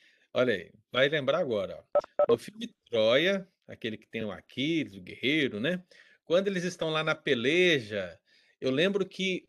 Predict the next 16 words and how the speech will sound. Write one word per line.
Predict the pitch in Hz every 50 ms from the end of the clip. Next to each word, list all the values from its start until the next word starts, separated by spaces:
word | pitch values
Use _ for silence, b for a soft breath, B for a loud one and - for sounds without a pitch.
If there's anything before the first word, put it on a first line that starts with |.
| _ _ _
um | 175 208 254 269 220
dos | 214 214 185 147 143
oráculos | 156 156 120 101 104 110 117 120 127 - - _ - 180 185 202 208 214 170 131
do | 127 139 139
deus | 120 123 127 131 139
Apolo, | 208 226 226 - - - 151 147 147 143 139 143 143 143 147 147 151 156 160 160 170 202 233 226 - 113
veja | 107 123 127 175 208
só, | - - 160 135 107 - - _ _ _ _ _ _ _ -
do | 120 113
deus | 92 92 113 143 160 185
Apolo, | 220 214 214 - _ - 123 120 113 113 120 123 135 151 160 175 190 208 214 202 - b b b b b b b
ele | b 190 214 233 240 220
vira | 180 185 247 269 277 240
para | - - 233 214 208
o | 180 143
rei | 113 104 123 117 113 110 110 117 131 151 196 214